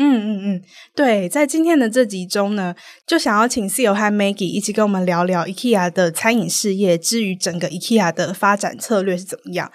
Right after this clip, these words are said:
对于他们经营 IKEA 这个品牌有什么样的帮助。那当然，因为是一个食物相关的嘛，其实我觉得大家可能会想到说，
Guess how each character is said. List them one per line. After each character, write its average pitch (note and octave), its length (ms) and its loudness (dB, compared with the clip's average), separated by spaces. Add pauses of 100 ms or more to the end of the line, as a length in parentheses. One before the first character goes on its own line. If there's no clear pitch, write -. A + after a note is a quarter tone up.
(320)
对 A#3 160 6
于 F3+ 60 0
他 F#3+ 120 -4
们 G3+ 160 0
经 A3+ 220 0
营 G#3+ 100 -2
IKEA F#3 320 -4
这 G3 80 -8
个 G3 60 -2
品 F#3 240 -10
牌 E3 220 -6
有 F3 120 -6
什 G3 140 -2
么 - 80 -8
样 F#3 160 -4
的 E3 100 -4
帮 E3 300 -4
助。 G3 180 -4 (360)
那 D4 120 4
当 B3 160 2
然， F#3 380 -2
因 A#3+ 140 -4
为 B3+ 100 6
是 A#3+ 160 -2
一 G#3 80 -4
个 F#3 140 -2
食 - 280 -2
物 G#3+ 160 2
相 F3+ 240 -4
关 F3 220 -2
的 E3+ 80 -8
嘛， - 160 -14
其 G#3 160 -4
实 A3+ 160 0
我 G3 160 2
觉 F3+ 100 -2
得 F3+ 80 2
大 G#3 200 2
家 G3+ 180 2
可 G3 180 -10
能 F#3 120 -6
会 A#3 100 2
想 E3+ 180 -6
到 G3+ 160 0
说， G3+ 300 -2